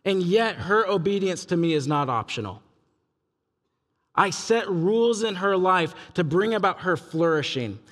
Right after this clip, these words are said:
and her obedience to me honors me as her father. You were created to glorify God,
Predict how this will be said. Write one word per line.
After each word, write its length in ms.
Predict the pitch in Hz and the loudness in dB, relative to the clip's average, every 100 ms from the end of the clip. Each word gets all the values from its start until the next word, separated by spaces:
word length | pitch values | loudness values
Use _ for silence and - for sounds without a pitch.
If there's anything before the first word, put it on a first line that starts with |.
| - | -4
and 140 | 170 | -2
her 160 | 165 220 | 2 2
obedience 680 | 196 147 202 226 233 226 233 | 2 0 0 0 0 -2 -2
to 120 | 208 | 0
me 220 | 190 180 - | 0 -2 0
honors 500 | 196 208 214 214 165 | 2 4 2 0 0
me 200 | 190 190 | 0 0
as 160 | 170 143 | -2 -2
her 140 | 160 | -2
father. 500 | 143 143 127 107 101 - _ _ _ _ _ _ _ _ _ _ _ _ - | 0 -2 -2 -6 -10 -16 _ _ _ _ _ _ _ _ _ _ _ _ -2
You 200 | 202 262 | 0 0
were 100 | 240 | 0
created 680 | 214 214 196 208 220 226 | 0 2 4 4 2 -2
to 100 | 208 | -2
glorify 680 | 170 165 202 208 190 202 185 | -2 0 2 2 0 0 0
God, 520 | 160 165 151 135 110 | 0 0 0 -2 -4